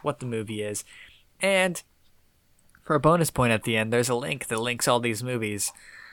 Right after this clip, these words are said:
um, in theme. So if you figure that out,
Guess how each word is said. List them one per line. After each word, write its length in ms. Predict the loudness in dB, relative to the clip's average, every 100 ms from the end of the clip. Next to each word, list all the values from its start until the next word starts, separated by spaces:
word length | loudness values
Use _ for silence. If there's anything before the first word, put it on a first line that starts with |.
| -8
um, 520 | -4 -2 -2 -8 -14 -18 _
in 180 | -4 -4
theme. 460 | -2 -2 0 -2 -4
So 300 | -2 -2 -2
if 160 | -2
you 200 | 0 0
figure 380 | -2 0 0 4
that 240 | 4 4 4
out, 240 | 4 2